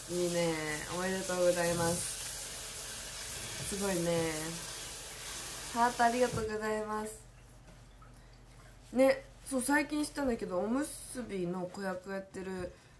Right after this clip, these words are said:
方が、あの、アイドル資格のミミカの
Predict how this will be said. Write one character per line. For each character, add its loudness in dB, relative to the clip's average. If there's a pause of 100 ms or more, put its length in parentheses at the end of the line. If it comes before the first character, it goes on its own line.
方 -2
が、 4 (1600)
あ -2
の、 0
ア 4
イ 6
ド 0
ル -2
資 -6
格 -6
の 0
ミ 0
ミ -2
カ -8
の -6